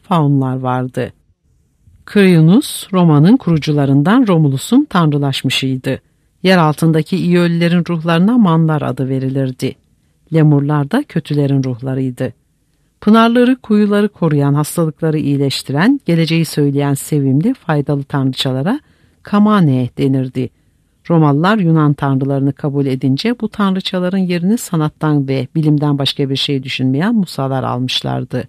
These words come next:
Kral Numa'ya öğütler veren Eger yanında bir Kamane olduğu söylenir. Yunanlıların nasıl Elityası varsa,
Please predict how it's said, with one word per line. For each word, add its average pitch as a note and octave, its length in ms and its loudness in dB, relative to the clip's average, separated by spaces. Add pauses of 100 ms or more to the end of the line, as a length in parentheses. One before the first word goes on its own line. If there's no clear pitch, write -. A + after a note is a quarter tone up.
(1300)
Kral B3 300 4
Numa'ya B3 480 4
öğütler F3 540 0
veren C3 400 0
Eger D3 340 0
yanında C3+ 500 0 (100)
bir G#3+ 220 0
Kamane C#3 500 0
olduğu B2+ 340 -6
söylenir. B2+ 760 -6 (880)
Yunanlıların D3 760 4 (500)
nasıl D#3+ 440 0 (100)
Elityası D3+ 680 -2
varsa, C3 480 -4